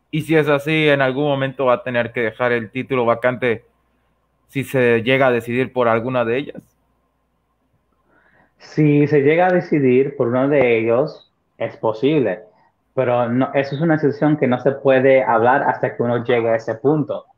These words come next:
Speaker 2: porque no saben, no sabemos si, eh, coincide con lo que estamos haciendo. Puede ser que,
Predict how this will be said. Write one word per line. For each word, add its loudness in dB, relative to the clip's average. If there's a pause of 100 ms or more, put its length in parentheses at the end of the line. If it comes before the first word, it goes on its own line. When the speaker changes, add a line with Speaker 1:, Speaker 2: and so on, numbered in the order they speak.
(360)
Speaker 2:
porque -2
no 0
saben, 2 (760)
no 2
sabemos 2
si, -2 (1000)
eh, -4 (140)
coincide 2
con -2
lo -2
que -14
estamos 0
haciendo. -2
Puede 4
ser 2
que, 0